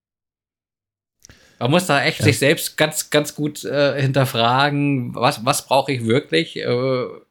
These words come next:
Speaker 1: und, ähm, sich da loslösen von irgendwelchen Produktbezeichnungen und Dingen, die einen eingetrichtert werden, äh, die ja, äh, d-, das ist na glasklar, ähm,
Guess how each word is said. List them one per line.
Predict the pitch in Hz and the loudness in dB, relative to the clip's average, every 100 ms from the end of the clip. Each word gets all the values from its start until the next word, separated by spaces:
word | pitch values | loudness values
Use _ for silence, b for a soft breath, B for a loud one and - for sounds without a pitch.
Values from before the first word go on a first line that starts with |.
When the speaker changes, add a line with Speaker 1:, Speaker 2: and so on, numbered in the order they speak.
| _ | _
Speaker 1:
und, | - 131 131 131 131 | -2 -2 0 -4 -4
ähm, | 127 127 131 131 143 135 | 0 2 2 0 -2 -2
sich | 135 135 - | -2 -2 -2
da | 127 127 127 | 0 2 2
loslösen | 131 123 135 - 127 131 139 135 143 | 0 2 0 0 0 0 0 0 -2
von | 135 131 | -2 -2
irgendwelchen | 98 123 135 123 123 123 123 127 | -2 -2 0 0 0 -2 -2 -6
Produktbezeichnungen | 123 120 131 - 117 - 117 123 123 123 123 123 | -8 -12 -12 -14 -18 -2 0 0 0 0 0 0
und | 110 - | -2 -4
Dingen, | 120 123 123 113 | -2 0 -2 -2
die | 117 | -2
einen | 117 | -2
eingetrichtert | - 113 127 120 - 117 - 117 | -2 -4 -4 -8 -14 -12 -10 -6
werden, | 117 123 123 123 127 B B 175 135 | 0 2 2 0 -6 B B -16 -4
äh, | 127 107 - | -4 -4 -8
die | 139 117 | -6 0
ja, | 120 117 113 | 2 2 0
äh, | 120 117 | -2 -12
d-, | 117 110 101 113 | -10 -10 -10 -10
das | 110 120 | -10 -8
ist | 101 | -6
na | 117 113 - _ - | -4 -4 -8 _ -2
glasklar, | 110 107 - 110 113 123 95 120 117 117 113 | -2 -2 -2 0 2 0 0 2 2 2 0
ähm, | 113 113 110 110 107 104 | 0 2 2 2 2 0